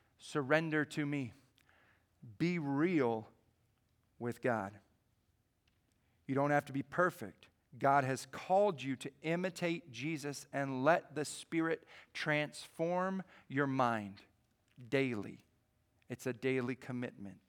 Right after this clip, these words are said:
in the same way that it's a daily growth opportunity and a daily opportunity to establish trust in who he is and his desire and love for you. Be real with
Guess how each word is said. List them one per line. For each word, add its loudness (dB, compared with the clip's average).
in -8
the -6
same -2
way 2
that -2
it's -6
a -4
daily -2
growth -6
opportunity -6
and -4
a -6
daily 0
opportunity -6
to -12
establish -4
trust -2
in -8
who -4
he -2
is -8
and -8
his -6
desire 0
and -6
love -6
for -4
you. -6
Be 0
real 6
with 0